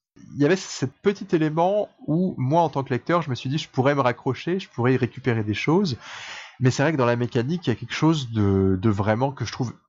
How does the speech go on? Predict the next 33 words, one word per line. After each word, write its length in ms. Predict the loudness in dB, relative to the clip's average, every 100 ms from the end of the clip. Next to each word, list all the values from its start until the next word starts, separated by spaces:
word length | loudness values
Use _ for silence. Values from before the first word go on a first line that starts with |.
| _
extrêmement 560 | 0 0 -2 0 2 2
austère 600 | 2 0 0 2 0 -2 -4 -20 -20 -8 2
et, 80 |
euh, 280 | 4 4 2 -2
bon, 180 | -4 -4
tout 120 | -4
simplement 340 | -6 -2 -2 -4
qui 140 | -6
correspond 500 | -4 -2 -2 -4 -8
pas, 420 | 0 2 2 -2 -2
euh, 720 | -4 -2 -2 0 0 0 -2
aux 120 | -2
questions 380 | -2 -2 0 -2
que 60 | 0
je 60 |
me, 140 | -2 -4 -6 -10
je 140 | -6
peux 120 | -2 -2
me 100 | 0
poser, 560 | 0 2 2 -2 -2 -6 -20 -12 -2
euh, 300 | 2 4 4
dans 140 | 2
les 100 | 0
jeux. 180 | 0 -2
Alors, 180 | -4 -4
c'est 140 | -4 -2
dans 120 | 0
la 100 | 0
mécanique, 480 | 0 0 -2 -4 -4
hein, 100 | -2
mais 100 | -2
c'est 180 | 0
aussi, 400 | 0 0 -4 -6